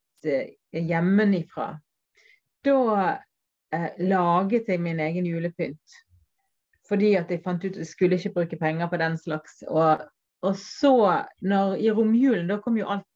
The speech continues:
til halv pris. Og da begynte jeg å snope noen skikkelig, skikkelig fine kuler, eh, til halv pris. Og det ble liksom en tradisjon at jeg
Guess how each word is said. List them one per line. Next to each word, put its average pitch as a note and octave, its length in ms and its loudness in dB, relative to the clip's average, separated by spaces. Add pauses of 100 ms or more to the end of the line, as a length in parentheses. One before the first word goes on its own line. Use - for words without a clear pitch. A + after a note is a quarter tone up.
(180)
til E3+ 180 -2
halv E3+ 240 -4
pris. D#3+ 280 -12 (680)
Og G3+ 180 2
da A#3+ 320 4
begynte G3 300 0
jeg G3 120 2
å F3+ 280 -2
snope G#3+ 720 0
noen F#3 520 0
skikkelig, - 760 -4
skikkelig G3 580 -4
fine E3+ 380 0
kuler, E3+ 420 0 (600)
eh, E3+ 260 0
til F3+ 180 -2
halv F3+ 220 0
pris. D#3 260 -4 (140)
Og G#3 120 0
det C#4+ 140 2
ble D4 240 0
liksom B3 420 0
en G3+ 180 0
tradisjon G#3 640 -2
at D#3 100 -4
jeg A3+ 220 -2